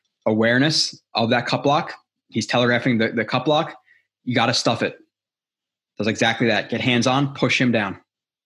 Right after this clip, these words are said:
It, one, both stops your momentum, so he's not taking out your legs, and it shove-, you know, he's not able to, to dive across you. Now you're shoving him to the ground.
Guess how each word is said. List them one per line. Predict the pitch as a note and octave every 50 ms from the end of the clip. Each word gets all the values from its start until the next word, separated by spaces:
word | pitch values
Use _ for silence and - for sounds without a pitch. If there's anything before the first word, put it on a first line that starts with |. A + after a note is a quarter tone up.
| _ _ _ _ _ _ _ _ _ -
It, | - G#2+
one, | A#2+ A#2+ C3 C#3 C#3+
both | C3 B2 A#2+ -
stops | - C#3 B2+ - -
your | C3+ B2
momentum, | A#2+ B2+ C3 D#3 D#3 C#3
so | C3+ B2
he's | A2+ G#2
not | A#2 A2+ A2+ -
taking | A#2+ A#2+
out | B2 F#2
your | G2+ A2
legs, | C3 C#3+ D#3+ E3 D#3+ - - _ _ _ _ _
and | A#2+ A#2+ B2 A#2+ A#2+ A2+
it | A2+ A2+ A2+
shove-, | - - B2 A#2 -
you | - B2
know, | A2+ A2
he's | A2+ A2+
not | A#2+ A#2
able | A#2 A2+ A2 G#2+
to, | - A2+ G#2+ G#2
to | - - A2+
dive | A2+ A2 A2+ A2
across | G#2+ - - A#2 A2+ A2 A2+
you. | G#2+
Now | G#2+ G#2
you're | G#2 G#2 G#2
shoving | - A#2+ A2 A2
him | G#2+
to | - -
the | G#2
ground. | G#2+ A#2 B2+ D3+ F3